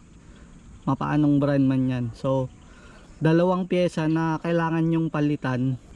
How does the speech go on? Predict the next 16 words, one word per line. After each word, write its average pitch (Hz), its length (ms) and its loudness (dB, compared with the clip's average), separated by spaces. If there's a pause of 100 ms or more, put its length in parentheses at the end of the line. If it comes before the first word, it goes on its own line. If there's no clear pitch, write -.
(140)
or 165 240 4
agapan 143 800 -4 (480)
para 147 240 0
makaiwas 143 640 0
kayo 135 240 0
sa 123 560 -4
problema. 123 640 0 (800)
So, 143 320 0
let's 147 320 0
start. 151 240 -4 (720)
Napaka-common 196 800 0
ng 180 160 0
dalawang 170 480 2
problema 156 480 0
na 151 160 2
to, 143 320 -2